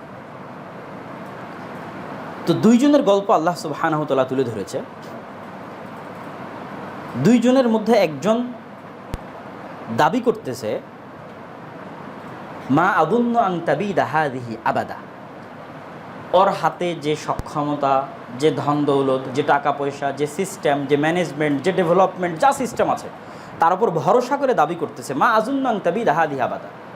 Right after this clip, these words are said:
আমার এই বাগান জীবনে কোনোদিন ধ্বংস হবে না। বাহ্যিক যে জিনিসগুলো তার হাতে আছে, সেগুলোর উপর ভরসা করে দাবি করতেছে, এটা কোনোদিন ধ্বংস হবে না।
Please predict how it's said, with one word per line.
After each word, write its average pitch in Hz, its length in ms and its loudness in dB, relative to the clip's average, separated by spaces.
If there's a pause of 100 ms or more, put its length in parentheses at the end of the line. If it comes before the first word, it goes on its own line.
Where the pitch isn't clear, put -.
(640)
আমার 262 180 4
এই 262 60 6
বাগান 180 400 2
জীবনে 190 260 -2
কোনোদিন 180 320 2
ধ্বংস 135 320 0
হবে 117 200 0
না। - 240 -12 (2000)
বাহ্যিক 160 580 2 (240)
যে 202 420 8 (640)
জিনিসগুলো 220 500 6
তার 190 200 4
হাতে 147 300 2
আছে, 143 220 2
সেগুলোর 254 480 4
উপর 262 200 6
ভরসা 170 420 2
করে 190 180 0
দাবি 143 240 2
করতেছে, - 380 -2
এটা 226 100 2
কোনোদিন 185 380 0
ধ্বংস 113 300 -2
হবে 80 140 -10
না। - 220 -14